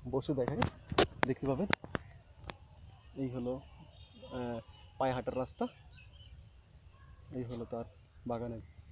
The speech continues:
যত দূর চোখ যায় বাগান। তো দূরে হলো নদী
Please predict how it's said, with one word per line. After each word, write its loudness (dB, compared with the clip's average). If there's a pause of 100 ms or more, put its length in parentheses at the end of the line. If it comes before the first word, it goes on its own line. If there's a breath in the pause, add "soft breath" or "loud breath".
(300)
যত -4
দূর -4
চোখ 0
যায় 2 (2250)
বাগান। -2 (1120)
তো 10
দূরে 12
হলো 12
নদী 10